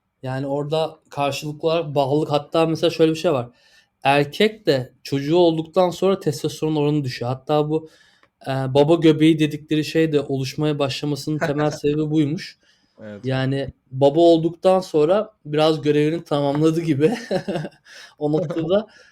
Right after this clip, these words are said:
Speaker 2: <laughs>
Speaker 1: testosteron düşüyor ve biraz sakinleme gidiyor. Çünkü o evresinde o çocuğa bakmak vesaire.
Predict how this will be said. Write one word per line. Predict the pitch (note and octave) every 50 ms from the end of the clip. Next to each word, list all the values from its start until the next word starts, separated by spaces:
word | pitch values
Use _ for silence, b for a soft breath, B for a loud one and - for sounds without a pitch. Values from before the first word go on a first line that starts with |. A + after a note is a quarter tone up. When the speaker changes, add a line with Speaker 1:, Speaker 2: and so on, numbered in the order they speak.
| G3+
Speaker 2:
<laughs> | G3+ - _ _ _ _ _
Speaker 1:
testosteron | - D3 B2+ - D#3+ D3+ D#3 - E3+ F3 F3 F3 D#3
düşüyor | D#3 C#3+ - - - G3+ G#3 G3
ve | F#3+ F3
biraz | E3 D#3+ E3 E3 D#3+ -
sakinleme | - - D3+ D3 C#3+ C#3+ - D#3 D3+ D3+ D3+ D#3+ D#3+
gidiyor. | C#3+ C3+ B2+ C3 D#3+ D#3+
Çünkü | - - D3+ D3
o | D#3+ D3+ D3+ D#3 D#3+ D#3
evresinde | D#3 D3 C#3+ C3+ C#3 C3+ C3+ - D3 D3 D#3 F3 F#3
o | E3 D#3
çocuğa | - D3 C#3 C#3+ D3+ D#3 D3
bakmak | C#3+ C3+ C#3 - D3+ D3+ D3+ - C#3
vesaire. | C#3 C3+ - D3+ D3 D3 C#3 B2+ A#2 A#2+